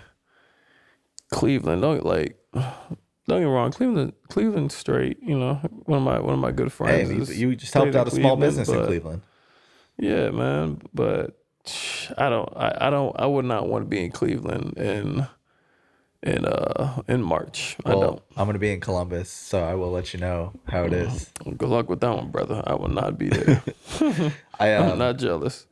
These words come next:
Speaker 2: I just got, I'm curious to hear what you think of this. I just got a text from Cameron, and he said,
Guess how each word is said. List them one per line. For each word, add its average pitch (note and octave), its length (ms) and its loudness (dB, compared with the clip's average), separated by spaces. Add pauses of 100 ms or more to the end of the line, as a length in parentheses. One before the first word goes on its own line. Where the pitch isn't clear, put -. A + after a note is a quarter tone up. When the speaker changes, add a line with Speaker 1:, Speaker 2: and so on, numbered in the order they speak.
(120)
Speaker 2:
I G2+ 100 4
just G2 160 0
got, G#2 320 4
I'm F2+ 120 -6
curious G2+ 280 4
to G2 60 0
hear F#2 100 6
what F2+ 140 -2
you F#2 60 2
think F2 180 0
of E2+ 60 2
this. E2+ 160 2
I F2 80 4
just F#2 120 -2
got F#2+ 160 4
a - 40 -4
text E2+ 260 -2
from E2+ 160 -6
Cameron, F2 600 0
and G2 180 -6
he F#2+ 80 2
said, F2 380 2